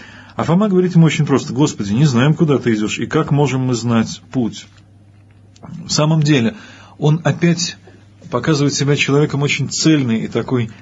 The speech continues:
готовой к самопожертвованию натуры. «Мы пойдём, нет никаких вопросов, мы с тобой, вообще не нужно ни о чём думать». Он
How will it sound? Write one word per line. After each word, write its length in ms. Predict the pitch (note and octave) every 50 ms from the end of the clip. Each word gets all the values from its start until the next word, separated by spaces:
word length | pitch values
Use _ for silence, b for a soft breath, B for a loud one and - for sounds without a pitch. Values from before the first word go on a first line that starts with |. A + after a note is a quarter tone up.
| B -
готовой 460 | - A#2 B2+ B2+ - E3+ D#3 C#3+ C3+
к 20 | B2
самопожертвованию 800 | - C#3 B2+ B2+ - C#3 C3+ A#2+ C3 B2+ B2+ - B2 B2 B2 B2
натуры. 320 | C3 C3+ - D#3 C3+ A2
«Мы 140 | A2 B2+ C#3
пойдём, 640 | - F#3+ F#3 F3+ D#3+ F3 G#3+ G3+ D#3 A2 - - - -
нет 200 | - C3 E3+ E3
никаких 440 | F3+ F#3+ E3 E3 D#3+ - A3 F#3 -
вопросов, 540 | G#3 G3+ - G3+ F#3+ F3+ D3 A#2+ - - - - - - -
мы 180 | - B2 D#3+ F#3
с 100 | F3 F3+
тобой, 420 | - F#3+ F3+ E3 F3+ F3 C3+ A2
вообще 440 | G2+ F#2+ A2 A2+ - - F3 F3 E3 F3 B B B B B
не 120 | C3+ C3 C#3+
нужно 280 | E3+ F#3+ E3+ D3+ E3+
ни 100 | D#3+ D#3+
о 100 | D#3+ D#3
чём 260 | D#3 - E3+ E3 D#3+
думать». 380 | D3+ D#3+ D#3 A#2 G#2+ G2+ G#2 -
Он 200 | A#2 B2 A#2+